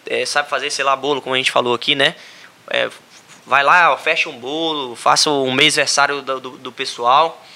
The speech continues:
Mas esteja, esteja junto, né? Se você não consegue, é, é, ofertar com algo material, oferte com sua vida.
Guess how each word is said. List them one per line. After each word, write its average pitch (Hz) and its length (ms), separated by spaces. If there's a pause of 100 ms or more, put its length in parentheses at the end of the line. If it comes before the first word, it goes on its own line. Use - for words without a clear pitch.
(440)
Mas 160 1200 (140)
esteja, 190 420 (100)
esteja 165 300
junto, 147 320
né? 170 160 (140)
Se - 100
você 139 240
não 147 80
consegue, 139 480 (560)
é, - 220 (280)
é, - 400 (140)
ofertar 143 400
com 147 160
algo 180 240
material, 165 460
oferte 160 280
com 165 120
sua 143 180
vida. 139 320